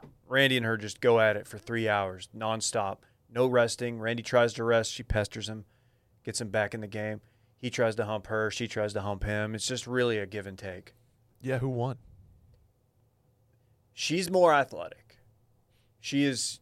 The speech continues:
Speaker 1: she's, she's a little bit more athletic, and,
Speaker 2: Yeah.
Speaker 1: and she's, like, a year younger.
Speaker 2: More
Speaker 1: Randy
Speaker 2: ener-
Speaker 1: holds his own.
Speaker 2: Okay.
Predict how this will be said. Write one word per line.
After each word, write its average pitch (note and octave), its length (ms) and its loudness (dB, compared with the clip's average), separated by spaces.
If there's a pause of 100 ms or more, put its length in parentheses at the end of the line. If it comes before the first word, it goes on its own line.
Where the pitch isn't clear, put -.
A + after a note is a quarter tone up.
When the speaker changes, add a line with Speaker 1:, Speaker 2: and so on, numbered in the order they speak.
Speaker 1:
she's, - 380 -8
she's D3+ 260 -2
a D#3+ 60 4
little D3 240 6
bit C3 260 2 (220)
more A#2+ 260 6
athletic, G#2 480 0
and, A#2+ 200 -2
Speaker 2:
Yeah. B2+ 60 -4
Speaker 1:
and B2 120 -4
she's, B2 220 -6
like, A#2 120 2
a A2+ 100 0
year A2 260 -2
younger. F#2+ 480 -10 (560)
Speaker 2:
More D3 180 0
Speaker 1:
Randy G#3+ 180 6
Speaker 2:
ener- F#3 40 6
Speaker 1:
holds F3 220 10
his C3+ 160 2
own. G2 280 -4 (320)
Speaker 2:
Okay. - 180 -10